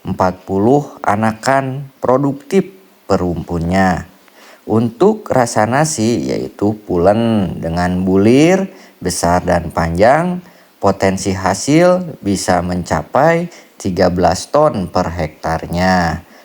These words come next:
Mantap bukan? Kemudian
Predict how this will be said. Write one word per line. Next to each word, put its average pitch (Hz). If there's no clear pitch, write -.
Mantap 110
bukan? 151
Kemudian 127